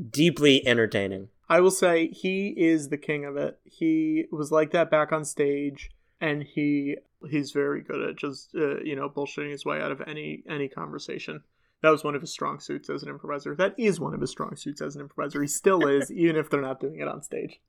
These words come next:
Speaker 1: <laughs> It's a honed skill. He's put in his
Speaker 2: He's put
Speaker 1: Malcolm
Speaker 2: in his time.
Speaker 1: Gladwellian ten thousand
Speaker 2: <laughs>
Speaker 1: hours.
Speaker 2: Yes, I think we've put in
Speaker 1: <laughs>
Speaker 2: ten thousand hours since, since last year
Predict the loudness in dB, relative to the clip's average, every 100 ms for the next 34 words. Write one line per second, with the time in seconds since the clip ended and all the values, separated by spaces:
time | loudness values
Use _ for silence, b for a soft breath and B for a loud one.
0 | -14 -2 -2 0 -2 0 -4 _ _ 0
1 | 2 8 8 8 4 6 6 6 4 2
2 | 2 4 4 2 0 -6 _ _ _ 2
3 | 4 8 6 8 6 6 6 6 8 6
4 | 6 6 10 10 10 8 6 4 0 -2
5 | 4 8 8 6 -2 0 2 2 4 2
6 | 4 2 4 4 4 4 4 4 6 6
7 | 4 -2 -6 -6 -14 -18 -10 -6 -4 -2
8 | -4 -4 -6 -6 -8